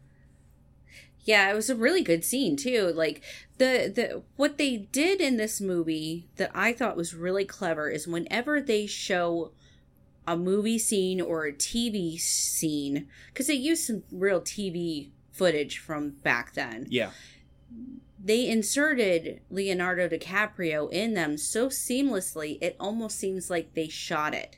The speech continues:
Speaker 2: Right, yeah. When, when he's talking about The Great Escape, uh, he's superimposed over Steve McQueen's character.
Speaker 1: Mm-hmm.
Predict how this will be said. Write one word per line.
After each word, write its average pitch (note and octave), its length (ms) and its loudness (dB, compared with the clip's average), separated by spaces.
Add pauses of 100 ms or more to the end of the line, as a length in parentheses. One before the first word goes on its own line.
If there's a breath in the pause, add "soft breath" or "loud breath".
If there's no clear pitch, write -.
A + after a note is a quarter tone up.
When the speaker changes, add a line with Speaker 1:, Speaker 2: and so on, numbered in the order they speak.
(120)
Speaker 2:
Right, C#3 420 4
yeah. C3+ 220 4
When, C#3 340 2
when D#3 140 4
he's D3 180 2
talking D3+ 340 0
about B2 220 2
The A#2 80 -8
Great B2 240 2
Escape, A2 640 0 (520 soft breath)
uh, G#2 420 -4 (640)
he's A#2+ 500 -6
superimposed A#2 960 0
over A2 320 -4
Steve A#2 300 -4
McQueen's A2 580 -6
character. - 480 -10
Speaker 1:
Mm-hmm. F#3 360 2